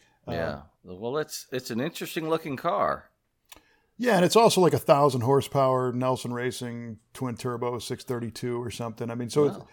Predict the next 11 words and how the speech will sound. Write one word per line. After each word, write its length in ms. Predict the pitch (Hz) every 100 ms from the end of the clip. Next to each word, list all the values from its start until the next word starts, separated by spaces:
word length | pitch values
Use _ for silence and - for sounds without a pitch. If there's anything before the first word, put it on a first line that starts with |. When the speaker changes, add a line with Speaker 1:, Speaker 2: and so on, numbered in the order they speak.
| -
Speaker 1:
it's 160 | 147
got 160 | 214 208
things 280 | 202 190 151
that, 180 | 151 -
again, 600 | 135 160 151 139 127 131 _ -
you 160 | 143 135
wouldn't 300 | 156 147 143
normally 680 | 135 143 143 131 120 117 - _
associate 800 | - - 151 139 131 120 123 -
with 220 | 123 113
a 260 | 120 107 101